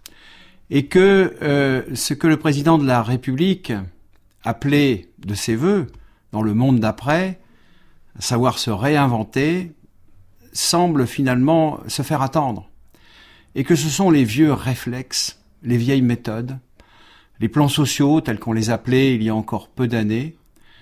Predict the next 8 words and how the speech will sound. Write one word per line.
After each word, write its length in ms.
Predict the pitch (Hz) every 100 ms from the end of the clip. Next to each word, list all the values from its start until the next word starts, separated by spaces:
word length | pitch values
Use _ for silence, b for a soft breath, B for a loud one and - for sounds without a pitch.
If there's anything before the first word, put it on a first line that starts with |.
| b b b
qui 140 | 170
surgissent 580 | 147 180 127 139 185 -
comme 240 | - 175
des 80 | 147
champignons 460 | 127 131 120 135 165
après 200 | 104 131
la 120 | 113
pluie. 260 | 101 98